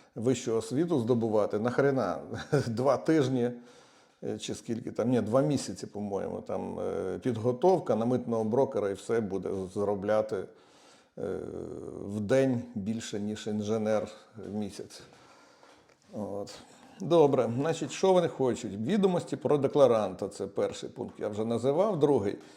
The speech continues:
відомості про от особу, відповідальну за фінансове регулювання. Ну, е, якщо автоімпортер сам, ну, добре, відомості про особу. Третє, фінансові та банківські дані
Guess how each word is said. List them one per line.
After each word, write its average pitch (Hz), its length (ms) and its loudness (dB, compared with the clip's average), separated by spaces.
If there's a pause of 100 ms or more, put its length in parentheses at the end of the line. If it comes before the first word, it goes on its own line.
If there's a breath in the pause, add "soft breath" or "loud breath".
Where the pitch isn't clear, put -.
(180 loud breath)
відомості 131 580 2
про 117 260 2
от 110 280 -2
особу, 147 520 2
відповідальну 120 880 2
за 107 140 0
фінансове 110 880 -2 (720 soft breath)
регулювання. 104 960 0 (140)
Ну, 120 280 -8 (680 loud breath)
е, - 40 -16 (2000 soft breath)
якщо - 500 -6
автоімпортер 101 800 -6
сам, 110 380 -4
ну, 120 280 2
добре, 104 500 -2
відомості 113 540 -2
про 110 200 -2
особу. 104 500 -4 (640 loud breath)
Третє, 139 480 8
фінансові 165 640 6
та 147 160 6
банківські 143 720 4
дані 101 640 4